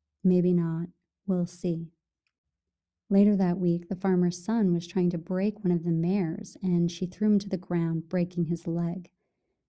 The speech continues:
And the villagers cried, "Your son broke his leg. What terrible luck." And the farmer replied, "Maybe so, maybe not,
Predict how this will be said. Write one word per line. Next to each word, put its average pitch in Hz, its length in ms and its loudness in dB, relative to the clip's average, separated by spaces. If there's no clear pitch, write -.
And 175 180 6
the 160 80 0
villagers 185 540 2
cried, 165 540 -6
"Your 190 140 2
son 214 440 2
broke 190 240 0
his 180 260 -2
leg. 170 460 -2
What 185 260 0
terrible 180 500 -2
luck." 175 240 -4
And 190 140 6
the 175 60 6
farmer 196 460 4
replied, 170 600 -4
"Maybe 202 320 8
so, 170 520 -2
maybe 175 320 6
not, 160 320 2